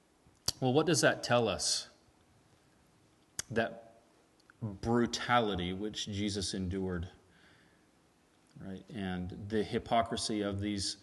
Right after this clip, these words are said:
Jews, they want to ensure that Jesus will die,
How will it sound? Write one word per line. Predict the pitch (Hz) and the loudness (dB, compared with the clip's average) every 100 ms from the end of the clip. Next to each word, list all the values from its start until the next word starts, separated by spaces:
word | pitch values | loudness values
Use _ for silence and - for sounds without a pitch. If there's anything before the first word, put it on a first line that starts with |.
| - - - _ _ - - | -20 -20 -20 _ _ -20 -14
Jews, | 101 104 110 104 92 - 87 | -4 2 2 4 0 -2 -2
they | 110 104 | 0 0
want | 107 117 110 - - - _ _ _ _ _ _ _ _ - - | 0 -2 -4 -8 -16 -20 _ _ _ _ _ _ _ _ -20 -4
to | 117 107 | -2 0
ensure | 107 - 120 110 | -2 -2 2 2
that | 107 | 2
Jesus | 113 107 104 101 - | 0 -2 0 -2 -4
will | 98 | -2
die, | 104 113 123 123 | 2 4 4 2